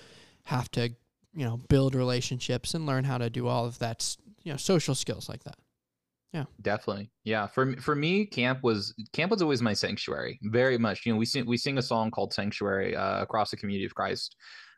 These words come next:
Speaker 2: Um, and that was, that was Camp Ozark for me. You know, uh, I don't wanna get too hot and heavy, <laughs> the, you know, for a
Speaker 1: <laughs>
Speaker 2: second episode, but, like, growing up, uh, you know, I'm someone from Latin descent. I grew up in the Bible Belt, very, very conservative areas. And so,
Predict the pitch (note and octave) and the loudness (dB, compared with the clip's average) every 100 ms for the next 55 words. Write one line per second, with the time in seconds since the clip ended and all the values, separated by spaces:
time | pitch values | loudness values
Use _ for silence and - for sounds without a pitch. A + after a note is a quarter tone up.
0 | - G#2 G2+ F#2 F2 E2+ - - G#2+ G#2 | -2 2 2 2 -2 -4 -8 -6 -2 0
1 | G2+ F#2+ F2+ F#2 F#2 - _ _ - A2 | 0 0 -2 -4 -8 -12 _ _ -12 0
2 | A#2 A#2 B2 A#2+ A#2 G2+ A2+ D3 C3+ - | 4 4 4 4 4 4 2 4 2 2
3 | A2 G2 G2 F#2 - - - - C3 A2 | -2 0 0 0 -4 -6 -8 -8 -2 2
4 | G#2+ G2+ F#2+ G2+ G2 A#2 A2+ A2+ G#2 - | 2 2 0 0 2 2 2 2 2 0
5 | - C3 A#2 D#2+ G#2 G#2 A2+ G2+ E3+ E3 | -2 0 2 0 0 0 2 4 4 4
6 | D#3+ C#3 C#3 G#2+ A2 B2 B2+ A2+ A2+ B2+ | 4 6 6 6 4 6 6 4 4 2
7 | C3 C3 B2 B2 A#2+ A2+ G#2+ G#2 G#2+ G2 | 2 2 2 2 2 2 2 2 0 2
8 | G2 G2 - - - - G#2 C#3+ E3+ D#3 | 0 0 -6 -18 -16 -2 4 6 6 4
9 | D3 - - G#2+ G#2 G2 G2 A2 G#2 A2 | 2 0 0 2 4 4 2 0 0 0
10 | B2+ B2 A#2+ A#2+ A2 G#2 F#2+ G#2 - G#2+ | 0 2 2 2 2 0 0 -2 0 0
11 | B2 - G#2 A2+ A#2 A2 G#2+ - G#2 G2 | 0 -2 -4 2 4 6 4 0 -2 0
12 | F#2+ G#2+ A2 A2 A2+ G#2+ - G#2+ A2 A2 | 2 2 2 4 4 2 0 2 4 4
13 | G#2+ A2+ G#2 A2 G#2 G2+ G2+ G#2 G2+ G2 | 2 0 0 2 2 2 2 2 2 2
14 | G2 - G#2 G2+ - G2+ G2 G2+ | -2 -4 -4 -2 -2 -2 0 -2